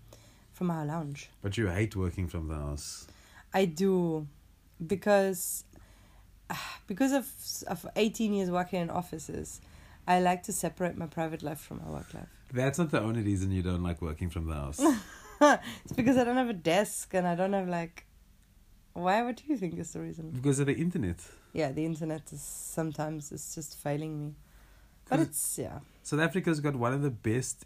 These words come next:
Speaker 2: internet systems in the world. It's fast.
Speaker 1: <sighs>
Speaker 2: It's reliable.
Speaker 1: Yeah.
Speaker 2: It's all lies.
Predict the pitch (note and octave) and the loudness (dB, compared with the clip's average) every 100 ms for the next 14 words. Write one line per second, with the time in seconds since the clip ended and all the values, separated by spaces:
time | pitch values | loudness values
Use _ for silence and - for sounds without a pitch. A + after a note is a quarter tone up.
0 | - C#3 C3+ B2 A#2+ C3 A#2+ B2 A2+ - | -4 -2 0 0 0 -2 -2 -2 -2 -2
1 | A2 G#2 G2 G2+ D3+ A2 F2 - - - | -2 0 2 2 2 0 -2 -4 -16 -20
2 | - - - - - - G2 - - B2 | -20 -20 -20 -20 -20 -10 -8 -2 4 6
3 | A2+ A2 - - - C#3+ - - - - | 4 2 -4 -10 -14 -14 -14 -14 -16 -8
4 | F#2 - G#2 F#2+ F#2+ G#2 G2+ G2+ G#2 G2 | -6 0 2 4 4 2 2 2 0 -4
5 | - D#3+ D#3 D#3 D3+ D3+ - - _ - | -14 -10 -8 -8 -10 -14 -20 -20 _ -6
6 | F#2+ - - - A2+ A2 G2 F#2 F2+ F#2+ | -4 -4 -6 -6 0 2 4 4 4 2
7 | G2 F#2+ | 0 -2